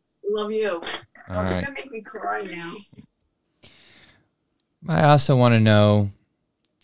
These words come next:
Speaker 2: is what my mom and sister think, because they're also being affected in their own way, uh, over at their house.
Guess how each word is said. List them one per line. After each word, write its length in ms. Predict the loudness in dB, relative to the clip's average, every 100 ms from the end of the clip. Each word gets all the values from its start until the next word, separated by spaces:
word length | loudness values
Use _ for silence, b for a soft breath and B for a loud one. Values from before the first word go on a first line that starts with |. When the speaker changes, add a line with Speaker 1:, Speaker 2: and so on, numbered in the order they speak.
| _ -6
Speaker 2:
is 200 | -4 0
what 260 | 2 2 0
my 240 | -2 0
mom 320 | 0 0 -2
and 120 | -4 -4
sister 400 | -8 -8 -6 -6
think, 380 | -4 -6 -6
because 480 | -12 -4 -2 -2 -6 _ _ b b b b b b b
they're 280 | -2 2 2
also 440 | 4 2 2 2 2
being 280 | 2 2
affected 460 | 2 2 0 2 2
in 160 | 4 4
their 240 | 2 2
own 280 | 0 2 2
way, 540 | 2 2 2 0 -4 -10
uh, 220 | -6 -4 -2
over 280 | -2 -2 -2
at 200 | -2 0
their 260 | 2 2
house. 640 | 0 -6 -6 -8 -8 -8